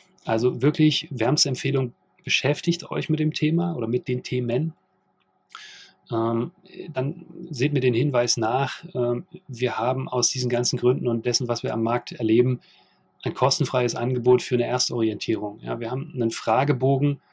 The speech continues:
äh, wo wir standardisierte Parameter abfragen und dann sagen können, aus einem Katalog von Pflichten ist für dich das relevant. Ja. Ähm, wir sind keine Anwälte, wir machen keine Rechtsberatung, wir können nicht individuell sagen, so genau musst du inhaltlich den Prozess lösen. Ja.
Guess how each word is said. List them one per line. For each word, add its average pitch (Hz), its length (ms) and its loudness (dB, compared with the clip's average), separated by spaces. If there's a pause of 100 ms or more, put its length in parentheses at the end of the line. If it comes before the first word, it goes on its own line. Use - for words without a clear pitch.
(520)
äh, - 240 -2
wo 120 380 -2
wir 127 220 4
standardisierte 123 580 0
Parameter 120 460 -2
abfragen 120 400 0
und 117 60 0
dann 117 100 2
sagen 113 220 2
können, 120 160 -4
aus 117 140 -2
einem 120 200 -4
Katalog 123 640 2
von 127 220 0
Pflichten 123 500 -2
ist - 260 -4
für 113 100 -6
dich 123 240 -4
das 117 300 2
relevant. 104 480 -4 (500)
Ja. - 180 -12 (540)
Ähm, 113 460 -6
wir 120 220 0
sind 135 160 0
keine 127 220 2
Anwälte, 139 640 4 (200)
wir 120 160 -2
machen 131 200 2
keine 127 180 2
Rechtsberatung, 135 640 2
wir 117 80 2
können 127 200 0
nicht 127 160 -4
individuell 127 460 0
sagen, 123 420 2
so 127 300 2
genau 120 280 2
musst 127 220 2
du - 40 -6
inhaltlich 120 300 0
den 117 160 -4
Prozess - 420 -4
lösen. 101 380 0
Ja. 113 240 -6